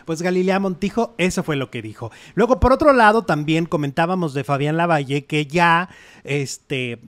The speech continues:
a través de lo de Chisme No Like, resulta que en Chisme No Like, eh, compraron un video, eh, privado, íntimo, en, en las cuatro paredes de la intimidad de Fabián, en donde aparentemente estaba con varias personas, y entonces empiezan a juzgarlo, y empiezan a burlarse, y empiezan a decir cosas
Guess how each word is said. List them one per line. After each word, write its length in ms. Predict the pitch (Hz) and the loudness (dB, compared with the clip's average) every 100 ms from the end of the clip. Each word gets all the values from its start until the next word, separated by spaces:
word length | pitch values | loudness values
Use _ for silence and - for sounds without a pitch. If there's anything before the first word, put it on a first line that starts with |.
| - | -6
a 160 | 151 151 | -6 -4
través 360 | 156 151 160 | -2 0 0
de 80 | 175 | 0
lo 160 | 175 151 | 0 0
de 220 | 139 120 | -2 -4
Chisme 420 | - 170 175 175 | -4 -2 0 0
No 160 | 175 170 | 0 2
Like, 460 | 175 165 143 - | 2 2 0 -4
resulta 320 | 160 165 196 | -4 -2 -4
que 100 | 214 | -2
en 60 | 190 | -4
Chisme 260 | - 175 185 | -2 -4 -2
No 120 | 190 | 0
Like, 320 | 175 151 - _ | 0 -2 -4 _
eh, 240 | 143 135 - | -4 -4 -2
compraron 640 | 170 151 190 196 180 196 | -2 0 0 2 2 2
un 140 | 185 180 | 0 -2
video, 420 | 190 175 135 147 - - - - | 0 2 0 -4 -12 -20 -20 -6
eh, 140 | 139 | -6
privado, 680 | 139 208 196 160 143 151 180 | 0 0 2 0 2 0 0
íntimo, 680 | 170 180 147 170 165 190 202 | -2 -2 -2 -2 2 2 0
en, 340 | 147 147 131 127 | -2 -2 -2 -6
en 180 | 135 | -6
las 180 | 135 123 | -6 -4
cuatro 320 | - 175 196 - | -2 0 0 0
paredes 340 | 160 165 180 | 0 0 -2
de 80 | 156 | -2
la 100 | 139 | -2
intimidad 460 | 131 131 135 151 | -4 -4 -2 0
de 80 | 175 | -2
Fabián, 560 | - 185 175 175 160 170 - - | -2 -2 2 2 2 0 -8 -8
en 120 | 165 | -2
donde 200 | 196 190 | 0 0
aparentemente 640 | 175 180 175 180 185 175 170 | 0 0 -2 -2 0 0 -2
estaba 340 | - 160 160 | -4 -2 -2
con 160 | 156 139 | -2 -2
varias 320 | 139 135 - | 0 -2 -2
personas, 680 | 202 202 269 285 269 254 - | -4 0 2 2 2 2 0
y 80 | 196 | -2
entonces 600 | 185 170 214 214 214 190 | -2 0 0 0 -4 -4
empiezan 460 | 156 170 170 190 180 | -4 -4 -4 -2 -2
a 100 | 151 | -4
juzgarlo, 680 | - 127 127 185 196 202 196 | -6 -8 -2 -2 0 -2 -2
y 120 | 156 | -4
empiezan 400 | 131 151 175 156 | -4 -4 -4 -4
a 80 | 123 | -4
burlarse, 680 | 120 127 165 180 180 196 | -6 -2 0 0 -2 -4
y 80 | 175 | -2
empiezan 380 | 139 147 151 170 | -2 -4 -6 -6
a 40 | |
decir 280 | 143 127 151 | -8 -10 -10
cosas 380 | - 156 180 | -6 -2 -2